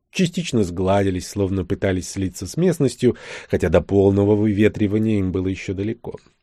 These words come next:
Подъехав вплотную, заметил очередное несоответствие с моим пониманием природных процессов. Мне думается, лестница должна быть не просто разрушена природой, а скорее занесена за столетия почвой, превратившись в ничем не примечательный участок склона.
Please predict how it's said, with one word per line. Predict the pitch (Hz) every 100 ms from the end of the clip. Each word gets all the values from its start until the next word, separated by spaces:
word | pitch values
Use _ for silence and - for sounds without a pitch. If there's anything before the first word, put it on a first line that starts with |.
| -
Подъехав | 78 82 131 - 165
вплотную, | - 135 - 110 156
заметил | 160 104 117 135 151
очередное | 139 135 107 117 127
несоответствие | 135 135 156 151 175 147 - 131
с | 123
моим | 98 101 135
пониманием | 139 139 117 107 120 127
природных | 135 87 82 82 92
процессов. | 120 127 - - - - _ - - - -
Мне | - 92
думается, | 92 123 143 127 - 107
лестница | 98 101 - 127 151
должна | 104 90 78 90 127
быть | 131 123 -
не | 113 101
просто | - 196 208 147
разрушена | 107 95 90 - 87
природой, | 90 85 87 - -
а |
скорее | - 98 147 190 143
занесена | 110 98 143 170 165 185 185 147
за | 107
столетия | 110 - 151 151 117 135 135
почвой, | - 208 131 - 82 80 - - -
превратившись | 113 107 110 - 107 - 98 - -
в | 127 135
ничем | 180 170 165
не | 123
примечательный | 127 135 139 139 - 123
участок | 123 139 - 135
склона. | - - 95 76